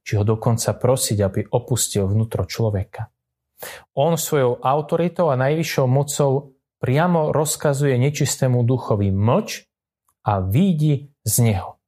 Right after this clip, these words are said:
A okamžite tento nečistý duch Ježiša poslúchol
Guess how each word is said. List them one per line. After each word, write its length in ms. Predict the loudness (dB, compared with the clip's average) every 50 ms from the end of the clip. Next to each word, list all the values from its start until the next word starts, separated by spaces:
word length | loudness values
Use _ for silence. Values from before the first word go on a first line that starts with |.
| _ _ _ _ _ _ _ -4 -2
A 80 | -2 -2 -2
okamžite 920 | -4 -2 0 0 0 2 2 0 0 -2 0 0 0 0 0 -4 -14 _ _ _ _ _ _
tento 400 | 0 2 2 2 0 0 0 0
nečistý 640 | 2 0 0 0 0 -2 -2 -2 -2 -2 0 0 2
duch 320 | 2 0 0 -2 -6 -14 _ _ _ _ _ -2
Ježiša 880 | 0 2 2 2 2 2 0 0 0 0 0 0 -2 -4 -8 _ _ -2
poslúchol 880 | -2 -2 -2 -2 -2 -2 -2 -2 -2 -2 0 0 0 0 -2 -4 -8